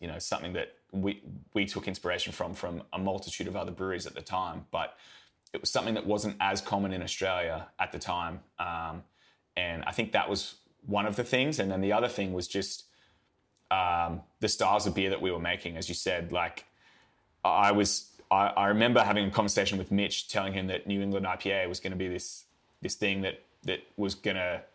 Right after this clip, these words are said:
was gonna happen. And he was like, "Oh yeah, okay, okay." And I was like, "No, like, really, you need to learn how to make New England I P A because, like, it's coming."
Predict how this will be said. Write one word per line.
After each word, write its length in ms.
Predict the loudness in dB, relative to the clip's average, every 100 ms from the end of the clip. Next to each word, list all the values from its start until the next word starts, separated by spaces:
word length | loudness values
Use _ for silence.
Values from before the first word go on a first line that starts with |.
| _
was 140 | -2
gonna 180 | -2 2
happen. 300 | 4 4 2
And 200 | -4 -4
he 140 | -2 0
was 100 | 0
like, 120 | 0
"Oh 160 | 0
yeah, 220 | 2 0 -2
okay, 260 | -4 -6 -4
okay." 100 | -6
And 120 | -6
I 60 | -8
was 60 |
like, 160 | -8 -4
"No, 300 | -2 -2 -4
like, 260 | -4 -8 -16 _ _ _
really, 280 | -2 0 0
you 40 | -2
need 140 | 0
to 100 | 0
learn 140 | -2 -2
how 100 | -4
to 60 |
make 200 | -4 -4
New 80 | -4
England 240 | -4 -4 -6
I 80 |
P 160 | -2 -2
A 180 | 0 -2
because, 240 | -2 -2
like, 160 | -4 -4
it's 140 | -6
coming." 460 | -6 -4 -2 -2